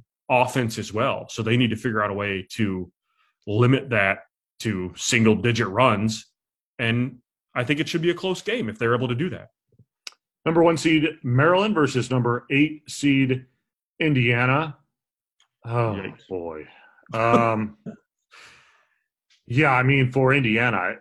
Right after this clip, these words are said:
Speaker 2: if it does not throw strikes in this game and lets Maryland get free passes with walks and, and hit batters, this could turn real, real sideways real quick. <laughs>
Speaker 1: Well, and just even, even falling, you know, even not being able to throw strikes and falling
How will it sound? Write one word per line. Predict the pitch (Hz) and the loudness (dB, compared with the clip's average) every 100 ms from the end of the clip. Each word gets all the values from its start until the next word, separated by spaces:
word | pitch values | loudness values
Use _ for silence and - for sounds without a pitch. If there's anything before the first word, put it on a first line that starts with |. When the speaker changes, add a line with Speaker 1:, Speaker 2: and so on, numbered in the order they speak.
| - | -8
Speaker 2:
if | 156 185 180 | -6 0 2
it | |
does | 160 139 117 | 2 2 2
not | 131 139 | 0 0
throw | 131 117 | 0 -2
strikes | - - 110 131 131 | -4 -4 0 0 -2
in | 131 | -4
this | 131 | -4
game | 139 131 127 | -2 0 0
and | 95 | -2
lets | 85 101 - | -4 -6 -4
Maryland | 101 110 113 110 | 0 0 0 -2
get | 101 - | -4 -6
free | _ 101 110 | _ -8 -8
passes | 107 101 107 107 - | -6 -6 -4 -4 -8
with | 87 - | -10 -14
walks | 87 95 104 - | -8 -6 -6 -10
and, | 85 82 | -16 -16
and | 82 | -14
hit | 73 82 | -10 -8
batters, | 78 78 85 95 - - _ _ _ _ _ _ _ _ _ _ _ _ | -4 -2 -2 -4 -8 -20 _ _ _ _ _ _ _ _ _ _ _ _
this | 101 101 | -8 -8
could | - 101 | -8 -10
turn | - 101 92 82 73 _ | -8 -8 -6 -8 -12 _
real, | 92 92 82 - - | -8 -8 -8 -14 -8
real | 107 | -8
sideways | 98 107 95 87 82 | -6 -4 -2 -2 -6
real | 82 85 | -8 -10
quick. | - 82 - - | -10 -10 -10 -14
<laughs> | _ _ | _ _
Speaker 1:
Well, | 202 160 151 | 6 8 8
and | 143 | 6
just | 143 151 - | 6 4 4
even, | 170 131 117 104 - 170 | 2 4 0 -2 -6 -2
even | 156 127 | 0 0
falling, | 117 151 139 117 110 110 | 0 0 2 0 -2 -6
you | 147 117 | -4 -4
know, | 98 | -2
even | 117 123 113 | -2 -2 0
not | 117 117 | -2 -2
being | 110 | -4
able | 104 | -6
to | - | -8
throw | 123 107 101 | -6 -4 -6
strikes | - - 113 110 - | -8 -2 0 0 -4
and | 101 - | -10 -6
falling | 117 113 95 - | -2 -2 -4 -10